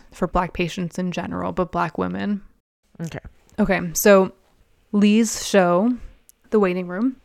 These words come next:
Speaker 1: offers an African-American female vision of healthcare as an alternative to the hugely expensive system in the U S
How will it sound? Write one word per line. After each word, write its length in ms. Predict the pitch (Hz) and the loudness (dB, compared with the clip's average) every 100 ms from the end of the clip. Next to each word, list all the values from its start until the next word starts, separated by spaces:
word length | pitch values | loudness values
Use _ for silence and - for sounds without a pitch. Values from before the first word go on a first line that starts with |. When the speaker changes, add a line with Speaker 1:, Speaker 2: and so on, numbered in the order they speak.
| _ - | _ 0
Speaker 1:
offers 320 | 208 214 214 | 2 2 0
an 120 | 202 - - | -2 -4 -4
African-American 1120 | 190 - 214 233 233 240 220 196 180 175 190 | -2 -2 0 2 2 2 2 0 0 0 -2
female 420 | 185 - 202 208 214 | -2 0 4 4 4
vision 300 | 185 170 180 | 4 2 0
of 100 | 170 | -2
healthcare 500 | - 170 - 180 185 | -4 -6 -2 -2 0
as 160 | 185 | 0
an 60 | 190 | 0
alternative 640 | 175 - - 190 190 190 190 | -2 -4 -2 0 0 -2 -2
to 100 | 180 | -6
the 80 | 175 | -8
hugely 500 | - - 208 208 247 | -6 0 0 2 -2
expensive 540 | 247 - 170 170 180 | -2 -4 -4 -2 -6
system 440 | - 170 - 175 180 | -6 -8 -6 -6 -2
in 100 | 190 | -2
the 100 | 185 | 0
U 140 | 175 | 0
S 200 | 175 165 | -2 -4